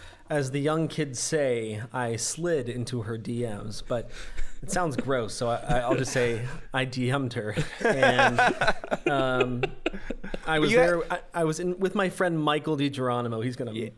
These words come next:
Speaker 1: mark out because of that. But, uh,
Speaker 2: <laughs>
Speaker 1: and we crafted a, a, a D M together. And so, uh,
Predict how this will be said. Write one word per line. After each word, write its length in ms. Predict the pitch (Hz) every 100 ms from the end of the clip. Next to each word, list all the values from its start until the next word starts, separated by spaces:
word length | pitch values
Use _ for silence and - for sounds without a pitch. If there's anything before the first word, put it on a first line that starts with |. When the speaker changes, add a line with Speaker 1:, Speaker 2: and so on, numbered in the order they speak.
| -
Speaker 1:
mark 380 | 127 123 113 120
out 220 | 110 107
because 180 | 107 104
of 100 | 107
that. 340 | 107 107 -
But, 140 | 123 113 - 147 175 196
uh, 460 | 185 185 190 -
Speaker 2:
<laughs> 40 | 156
Speaker 1:
and 120 | 143
we 120 | 147
crafted 520 | - 151 131 127 147
a, 340 | 143 139 - -
a, 520 | 139 131 135 131 -
a 20 |
D 300 | 131 127 131
M 200 | 131 131
together. 600 | 127 139 123 107 113 117 117 - - - - -
And 600 | 123 120 120 120 120 120 - - 143 -
so, 260 | - 131 127 127 - - -
uh, 560 | - 135 131 107 - -